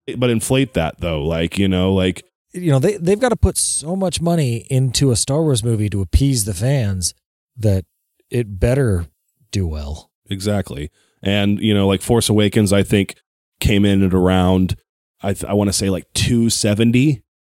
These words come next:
Speaker 1: uh, two hundred seventy million. Last Jedi was about three seventeen, and Solo and Rogue One were also both north of two hundred.
Speaker 2: Production value on all of those movies is stellar.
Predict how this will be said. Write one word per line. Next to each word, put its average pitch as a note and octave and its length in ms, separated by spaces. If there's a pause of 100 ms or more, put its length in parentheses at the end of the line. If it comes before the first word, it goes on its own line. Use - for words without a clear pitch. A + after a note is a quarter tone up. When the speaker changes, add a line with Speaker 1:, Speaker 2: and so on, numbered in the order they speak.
(220)
Speaker 1:
uh, G2+ 300
two A#2+ 140
hundred A2 220
seventy G#2+ 240
million. G#2+ 500
Last G#2+ 300
Jedi G#2+ 260
was G2+ 180
about F#2+ 220
three A2 280
seventeen, G2+ 800 (540)
and F2+ 640 (420)
Solo G2+ 500
and G2 100
Rogue G2 180
One G#2 240
were F#2 140
also F#2+ 280
both F#2 280
north F#2+ 260
of F2+ 80
two G2+ 180
hundred. D#2+ 460 (220)
Speaker 2:
Production F#3 440
value A#2 380
on G#2 100
all F3+ 200
of D3 80
those A2+ 180
movies B2 440
is F#2 280
stellar. - 640